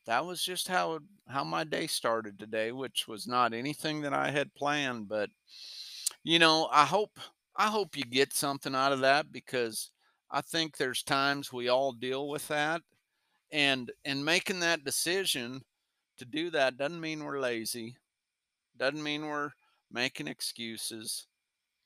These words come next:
Sometimes making that decision just means we're smart. Just maybe we're aware.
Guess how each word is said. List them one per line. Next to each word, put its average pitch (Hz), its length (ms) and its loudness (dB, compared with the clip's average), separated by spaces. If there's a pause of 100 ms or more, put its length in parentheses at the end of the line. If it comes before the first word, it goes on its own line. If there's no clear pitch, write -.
(340)
Sometimes 165 680 -4
making 135 320 -6
that 131 220 -4
decision 127 560 -2
just 110 260 -8
means 117 320 -8
we're 113 80 -14
smart. 110 480 -6 (1120)
Just - 320 -4 (320)
maybe 131 320 -4
we're 123 280 0
aware. 110 580 -2